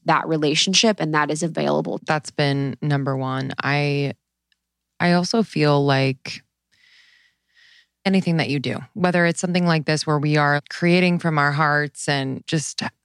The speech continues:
Speaker 2: on this mission, or you have a job where you don't feel as connected, but you have a very fulfilling life outside of your work.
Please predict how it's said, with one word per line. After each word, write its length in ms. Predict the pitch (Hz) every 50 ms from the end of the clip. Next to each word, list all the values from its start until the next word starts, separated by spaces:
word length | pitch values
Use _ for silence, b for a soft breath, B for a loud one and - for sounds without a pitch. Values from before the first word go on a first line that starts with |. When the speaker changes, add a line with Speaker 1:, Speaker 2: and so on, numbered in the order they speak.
| _ _ _ -
Speaker 2:
on 300 | - 165 160 160 156 156
this 500 | 147 147 147 139 131 - - - - - _ _ _
mission, 800 | - 143 156 156 151 147 139 - - 143 139 139 143 160 170 165 _ _ _ _ _ _ _ _ _ _ _ _ _ _ _ _ _ _ _ _ _ _ _ _ _ _ _ _ _ _ _ _ _ _ _ _ -
or 440 | - 160 151 151 151 151 151 151 - -
you 140 | - 160 151
have 180 | 147 156 147 151
a 60 | 143
job 440 | 127 - 151 143 143 139 151 147 147
where 260 | 151 143 143 143 147
you 160 | 151 151 151
don't 160 | 156 151 113
feel 220 | - - 175 156 156
as 120 | 156 147
connected, 480 | - 165 156 156 147 - 180 175 165 147
but 200 | 165 - - -
you 80 | 156
have 120 | 151 135 147
a 80 | 151
very 240 | 127 156 147 147 147
fulfilling 420 | 123 - 156 127 156 151 151 143
life 240 | 143 143 143 139 -
outside 300 | 151 147 - - 143 143
of 80 | 143 135
your 100 | 143 139
work. 220 | 147 147 143 135